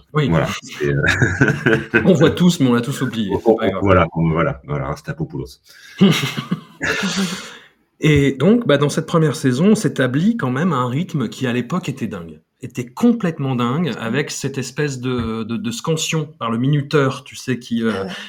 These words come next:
Speaker 1: qui
Speaker 3: génial.
Speaker 1: revient, euh, tout, toutes les dix minutes, avec, euh, accompagné de split screen.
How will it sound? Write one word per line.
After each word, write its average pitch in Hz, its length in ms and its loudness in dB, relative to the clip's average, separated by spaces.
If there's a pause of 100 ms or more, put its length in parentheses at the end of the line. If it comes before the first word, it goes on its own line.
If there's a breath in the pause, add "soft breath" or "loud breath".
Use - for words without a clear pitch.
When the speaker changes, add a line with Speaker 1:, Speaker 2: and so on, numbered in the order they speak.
Speaker 1:
qui 180 60 -14
Speaker 3:
génial. 127 180 0
Speaker 1:
revient, 202 380 4 (140)
euh, 107 140 0
tout, 104 180 -6
toutes 98 200 -6
les 120 120 0
dix 117 120 -2
minutes, 131 480 2
avec, 107 280 -4
euh, 104 160 -4
accompagné 113 400 -4
de 107 80 -4
split - 280 -12
screen. 135 500 2